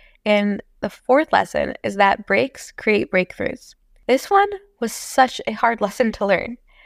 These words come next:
because I just kept fighting myself on it. I never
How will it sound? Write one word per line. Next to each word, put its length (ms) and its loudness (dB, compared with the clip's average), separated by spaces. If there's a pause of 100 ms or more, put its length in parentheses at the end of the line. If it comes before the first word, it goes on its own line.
(260)
because 640 2
I 140 4
just 320 -6
kept 240 0
fighting 320 0
myself 360 -2
on 140 -4
it. 140 -4 (260)
I 140 4
never 720 2